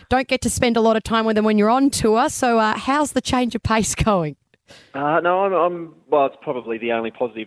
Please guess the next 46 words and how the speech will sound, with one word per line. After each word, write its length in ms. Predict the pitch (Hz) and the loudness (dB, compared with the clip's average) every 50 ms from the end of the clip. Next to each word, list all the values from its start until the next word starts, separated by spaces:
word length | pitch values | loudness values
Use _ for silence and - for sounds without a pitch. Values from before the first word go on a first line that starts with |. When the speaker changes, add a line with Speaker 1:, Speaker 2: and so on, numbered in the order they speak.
| - _ | -14 _
Speaker 2:
that's 140 | 110 104 - - - | -18 -18 -18 -10 -4
come 140 | - 123 113 | -4 -2 -2
of 100 | 110 98 | -2 -4
this 100 | 104 - - | -6 -8 -4
whole 180 | 117 107 104 | -4 -4 -4
thing, 180 | - 110 - 127 | -4 -6 -8 -8
I 60 | 113 - | -10 -10
suppose. 260 | _ - 98 113 123 117 | _ -2 -2 0 0 0
I 140 | 110 107 104 - _ _ _ _ - | 0 -2 -2 -4 _ _ _ _ -20
spend 260 | - - 123 110 113 | -2 0 0 2 2
a 20 | |
lot 140 | 110 113 110 | 2 2 2
of 100 | 107 - | 2 0
time 180 | - 113 110 110 | -2 -2 0 0
away 240 | 107 107 107 107 107 | 2 2 2 0 0
from 140 | - 107 104 | -4 -10 -6
home. 320 | - 107 107 107 101 98 - | -4 -4 -2 -2 -4 -6 -4
So 160 | - 104 104 | -2 -2 -2
with 100 | 104 110 - - _ _ - | -2 -2 -6 -10 _ _ -4
a 80 | 123 | 0
one-year-old 560 | 110 117 127 123 117 113 110 110 110 110 101 107 | 2 2 2 2 2 2 2 2 2 2 -2 -6
and 80 | 104 - | -12 -12
a 40 | - | -10
two-year-old, 420 | 123 120 110 107 101 101 104 117 | -8 -6 -6 -6 -6 -6 -6 -6
it's 160 | 120 113 - | -8 -10 -14
actually 280 | 110 - - - 104 101 | -16 -16 -14 -12 -12 -8
nice 280 | 98 101 107 107 107 - _ - | -4 -2 -2 -2 -2 -4 _ -12
to, 200 | - 107 101 104 | -10 -6 -2 0
um, 280 | 104 101 98 98 98 104 - _ _ _ _ _ _ _ _ _ _ _ _ _ - - - - - - - - - - | 0 0 0 -2 -6 -10 -14 _ _ _ _ _ _ _ _ _ _ _ _ _ -18 -16 -16 -14 -14 -14 -14 -14 -14 -4
to 60 | - - | -4 -2
spend 240 | - - 147 135 | 0 0 -2 0
a 20 | 120 | 0
bit 80 | 127 | 0
of 80 | 120 120 - | 0 0 0
time 220 | - 135 135 143 147 | 0 0 0 0 0
with 80 | 147 | -2
them, 180 | 160 175 156 139 - | -2 -4 -4 -4 -4
sort 120 | 147 127 | -2 -2
of 100 | 123 117 | 0 2
evening 340 | 127 127 123 117 120 117 117 | 2 2 2 0 -4 -2 -2
up 200 | 120 120 120 - | -2 -2 -2 -4
the 60 | 113 | -2
ledger 360 | 110 120 123 120 - 123 117 | 0 0 0 0 -2 -8 -8
with 140 | 104 107 104 | -8 -10 -10
the 60 | 101 | -10
wife. 320 | 95 104 110 117 113 107 | -6 -2 0 2 2 0